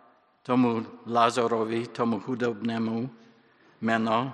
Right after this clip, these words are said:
a bol akýsi chudobný muž menom Lázar. Ale tomu bohatému, ako nepoznáme jeho meno. To je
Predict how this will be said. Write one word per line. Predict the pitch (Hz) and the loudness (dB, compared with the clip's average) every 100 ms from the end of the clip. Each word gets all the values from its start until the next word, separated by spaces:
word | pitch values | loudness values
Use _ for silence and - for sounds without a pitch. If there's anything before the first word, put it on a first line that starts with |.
| - - - - - _ _ - | -12 -20 -20 -20 -20 _ _ -6
a | 110 | -4
bol | 110 131 139 143 - | 4 6 6 4 2
akýsi | 135 143 143 123 - 143 123 120 - - | 2 2 -2 -6 -4 -2 -2 -2 -12 -6
chudobný | 131 127 127 123 120 | -2 2 0 0 -2
muž | 117 117 117 113 - | -2 -2 -2 -4 -6
menom | 113 123 123 117 107 98 110 | -2 2 2 2 0 -4 0
Lázar. | 110 98 101 95 - - - _ _ _ _ _ _ _ _ _ _ - - | 2 2 -2 -8 -12 -20 -20 _ _ _ _ _ _ _ _ _ _ -16 0
Ale | 123 123 | 2 4
tomu | 147 151 139 | 4 6 6
bohatému, | 127 135 127 - 123 120 120 | 4 4 4 4 4 4 4
ako | 117 - 117 | 4 2 0
nepoznáme | 120 110 107 104 110 104 | 0 0 -2 -2 -4 -6
jeho | 104 104 | -8 -8
meno. | 104 101 101 98 - _ _ _ _ _ _ _ _ _ _ _ _ _ _ _ _ _ _ _ _ _ - | -8 -10 -12 -14 -20 _ _ _ _ _ _ _ _ _ _ _ _ _ _ _ _ _ _ _ _ _ -2
To | |
je | 120 | -2